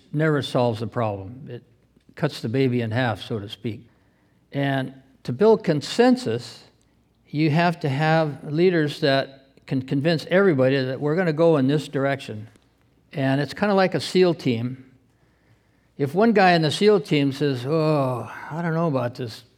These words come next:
thing we're going on, I think I'm gonna just hold back a little bit," it doesn't work. Every single person in that seal team has to agree this is what he's gonna do.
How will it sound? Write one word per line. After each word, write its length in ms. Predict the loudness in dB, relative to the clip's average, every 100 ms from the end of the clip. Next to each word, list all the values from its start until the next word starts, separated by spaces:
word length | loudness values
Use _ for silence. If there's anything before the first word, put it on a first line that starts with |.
| _ -20 _ _
thing 200 | -6 -4
we're 120 | -2 -2
going 280 | 0 0
on, 180 | 0 -2
I 100 | -4
think 200 | -6 -6
I'm 100 | -4
gonna 160 | -4 -6
just 300 | -8 -12 -18 _
hold 340 | -6 -4 -2
back 320 | -2 -2 -2
a 40 | -8
little 120 | -10
bit," 200 | -12 -16 _ _ _
it 80 | -2
doesn't 300 | 0 2 2
work. 360 | 4 2 -2 -20 _ _ _ -6
Every 220 | 0 0
single 320 | 0 0 0
person 400 | 0 0 0 0
in 100 | 0
that 160 | 0 -2
seal 280 | 0 0 0
team 420 | -2 -4 -6 -10 _ _ _ _ _ _
has 200 | -4 -2
to 100 | -2
agree 320 | -2 2 4 4
this 240 | 2 -2
is 200 | -6 -2
what 200 | 0 0
he's 140 | -2
gonna 200 | -2 -2
do. 440 | 2 4 4 2